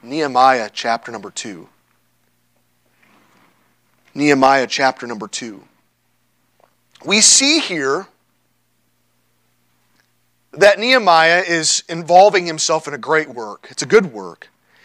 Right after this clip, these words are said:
He says, "The hand of my God, wh-, which is, which was good upon me, al-, as also the king's words that he had spoken unto me. And they said, 'Let us rise up and build,'" verse eighteen. "So they strengthened their hands for this good work."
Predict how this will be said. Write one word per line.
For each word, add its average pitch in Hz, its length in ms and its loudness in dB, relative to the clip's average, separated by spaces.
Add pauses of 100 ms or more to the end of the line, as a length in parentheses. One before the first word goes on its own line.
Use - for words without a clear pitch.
(280)
He 214 80 4
says, 247 200 6
"The 220 100 6
hand 277 200 4
of 254 60 0
my 226 140 4
God, 233 340 8
wh-, - 440 -12
which 214 200 -2
is, 196 180 0
which 196 200 -2
was 196 180 0
good 233 220 4
upon 233 400 0
me, 208 160 -4
al-, 208 220 2
as 190 420 2
also 220 320 4
the 190 100 0
king's 240 380 0
words 180 640 4 (440)
that 190 120 0
he 208 80 2
had 208 120 6
spoken 233 440 2
unto 220 260 0
me. 175 200 -4 (480)
And 226 200 4
they 226 100 6
said, 254 300 4
'Let 240 200 6
us - 420 0 (300)
rise 240 520 4
up 247 180 2
and 214 180 -4
build,'" 254 380 4
verse 170 240 -2
eighteen. 180 400 -6
"So 220 140 2
they 196 220 4 (240)
strengthened 262 720 2
their 208 160 6
hands 240 400 2
for 220 160 0
this 214 260 0
good 156 460 2
work." - 680 -14